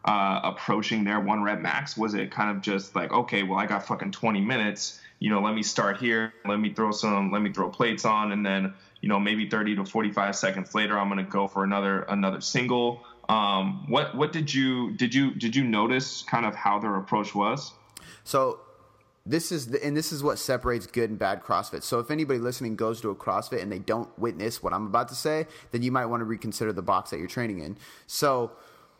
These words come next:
Speaker 2: we all started, I was the only person there who was new.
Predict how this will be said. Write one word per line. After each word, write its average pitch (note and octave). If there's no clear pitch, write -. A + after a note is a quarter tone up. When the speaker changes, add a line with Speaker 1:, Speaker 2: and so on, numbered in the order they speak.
Speaker 2:
we C#3+
all D3
started, A#2+
I D3
was D#3+
the C#3+
only C#3+
person A#2
there G#2
who A#2
was G2+
new. G#2+